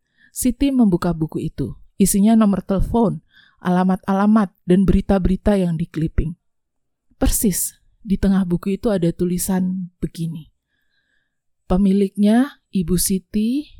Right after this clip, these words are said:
ibu dari seorang anak laki-laki berwajah manis." Buku itu, lembar berikutnya masih belum ditulis apapun. Siti ingin marah pada laki-laki itu. Berani-beraninya memuji istri orang. Namun,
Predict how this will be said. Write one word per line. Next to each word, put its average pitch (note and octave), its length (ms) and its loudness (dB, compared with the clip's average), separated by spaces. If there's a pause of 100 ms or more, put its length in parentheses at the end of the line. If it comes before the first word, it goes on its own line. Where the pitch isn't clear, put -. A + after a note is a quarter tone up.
(140)
ibu G#3+ 320 2
dari F3+ 240 2
seorang E3+ 400 -4
anak F#3+ 240 -4
laki-laki G3 560 -4
berwajah E3+ 640 0
manis." D#3+ 560 -8 (960)
Buku G3 320 -2
itu, A#3+ 320 -2 (240)
lembar G3+ 320 4
berikutnya F#3+ 560 0
masih F#3 240 -2
belum F3 240 0
ditulis D#3 560 -6
apapun. - 560 -6 (1120)
Siti G3+ 400 -6
ingin G3 240 0
marah G#3 260 -2
pada F3+ 240 0
laki-laki E3+ 720 -8
itu. - 240 -10 (320)
Berani-beraninya E3+ 960 0
memuji F3+ 480 0
istri D#3+ 320 -6
orang. D3+ 320 -12 (400)
Namun, A#3+ 560 0